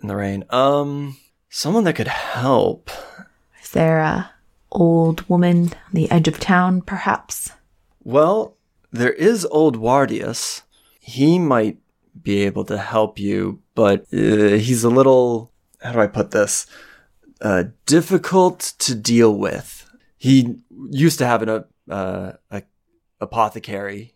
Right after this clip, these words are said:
Speaker 1: in town, but, uh, Wardius has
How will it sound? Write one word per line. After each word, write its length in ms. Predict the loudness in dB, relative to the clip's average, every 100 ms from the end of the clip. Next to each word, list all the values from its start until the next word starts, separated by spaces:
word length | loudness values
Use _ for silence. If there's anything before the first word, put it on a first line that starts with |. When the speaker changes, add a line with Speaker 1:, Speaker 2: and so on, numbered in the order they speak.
| _
Speaker 1:
in 220 | -10 -8
town, 560 | -8 -6 -4 -6 -10 -12 -4
but, 180 | -2 0
uh, 360 | 2 0 -2 -8 -20 -20 _ _ _ -20 _ 0
Wardius 380 | 2 4 2
has 280 | -2 -4 -4